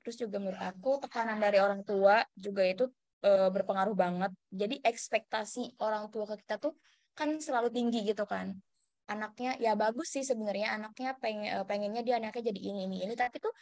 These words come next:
sebenarnya itu jadi beban juga buat kita, kayak gitu. Terus ada juga faktor internalnya. Jadi tadi eksternal dari luar dan internal tuh dari diri-diri, diri, jadi diri, diri kita sendiri gitu, dari diri kita sendiri.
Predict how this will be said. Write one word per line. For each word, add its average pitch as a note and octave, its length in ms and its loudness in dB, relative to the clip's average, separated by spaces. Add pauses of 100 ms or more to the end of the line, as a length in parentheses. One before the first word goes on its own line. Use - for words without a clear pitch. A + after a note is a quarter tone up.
(120)
sebenarnya C4+ 560 -2
itu F4 80 -6
jadi C4+ 160 6
beban A3 400 0
juga A#3+ 320 4
buat G#3 240 0
kita, F#3+ 720 -2
kayak F#3 240 -6
gitu. F3+ 560 -10 (320)
Terus D4 160 -2
ada A#3+ 160 2
juga A3 480 2
faktor C4+ 400 -4
internalnya. A3 800 -2 (160)
Jadi A3+ 160 -4
tadi A3+ 240 4
eksternal G#3 560 -2
dari G3 160 0
luar F#3+ 400 0
dan A3+ 160 -4
internal G#3 400 -4
tuh C4+ 80 -4
dari A#3 320 0 (320)
diri-diri, B3 640 0 (160)
diri, B3+ 480 -2
jadi A3 240 4
diri, B3+ 240 -2
diri A#3 320 -6
kita A3 240 -6
sendiri G3+ 320 -4
gitu, F3+ 240 -12
dari G3 240 -6
diri G3 240 -6
kita G3 160 -12
sendiri. F3 320 -8